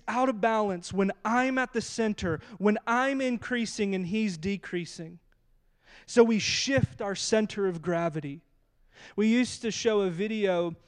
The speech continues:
for baptisms, and when we had a baptism a little while back, we didn't show it for the first time in a long time. I'm gonna show you this graphic. It's not from the video, but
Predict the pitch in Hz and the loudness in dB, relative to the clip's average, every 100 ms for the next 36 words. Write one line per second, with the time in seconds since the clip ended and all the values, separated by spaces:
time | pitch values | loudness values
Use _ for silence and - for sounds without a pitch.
0 | - - _ _ 190 170 185 202 - 190 | -20 -20 _ _ -2 2 2 2 -2 -6
1 | 151 147 139 131 180 180 196 190 214 185 | -4 -6 -8 -8 -4 0 0 2 0 2
2 | 196 214 - 202 185 185 190 180 180 170 | 0 0 -2 -4 -2 0 2 2 2 2
3 | 185 180 190 185 226 202 - 214 196 196 | 0 -2 -4 -2 -2 -2 -2 -2 -2 -4
4 | 180 170 196 185 190 180 170 170 202 196 | -4 0 -2 -2 -4 -4 -4 -2 -2 -4
5 | 185 170 180 196 - 226 240 208 190 - | -4 -4 -2 -4 -2 -2 -2 -4 -6 -2
6 | 190 185 180 185 185 202 208 202 202 180 | 0 0 -2 -10 -8 -4 -4 -4 -6 -2
7 | 165 240 202 180 160 180 | 0 2 2 0 2 -2